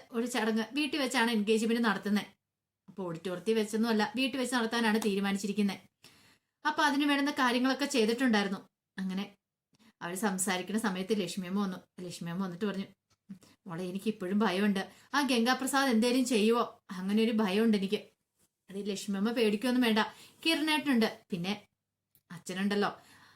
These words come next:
അച്ഛന് നാലുപാടും ആളെ അയച്ചിട്ടുണ്ട്. അവൻ ഏത് സമയത്ത് പുറത്തിറങ്ങിയാലും അവനെ ഉറപ്പായിട്ടും പിടികൂടും. ആ കാര്യത്തിൽ പേടിക്കണ്ട. പിന്നെ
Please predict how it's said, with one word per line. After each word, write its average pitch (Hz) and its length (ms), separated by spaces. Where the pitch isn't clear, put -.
അച്ഛന് 294 540
നാലുപാടും 214 480
ആളെ 196 240
അയച്ചിട്ടുണ്ട്. 196 600
അവൻ 180 240
ഏത് 185 260
സമയത്ത് 196 380
പുറത്തിറങ്ങിയാലും 214 720
അവനെ 277 240
ഉറപ്പായിട്ടും 226 560
പിടികൂടും. 208 400
ആ 185 200
കാര്യത്തിൽ 208 260
പേടിക്കണ്ട. 208 460
പിന്നെ 185 280